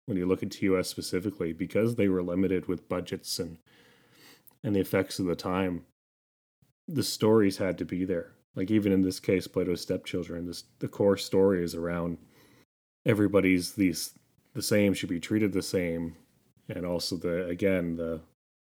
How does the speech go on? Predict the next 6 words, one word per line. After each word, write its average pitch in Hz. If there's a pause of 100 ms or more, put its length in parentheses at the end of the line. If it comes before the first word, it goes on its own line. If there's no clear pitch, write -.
(380)
absolute 90
power 87
corrupt -
and 87
absolutely. 90
So 87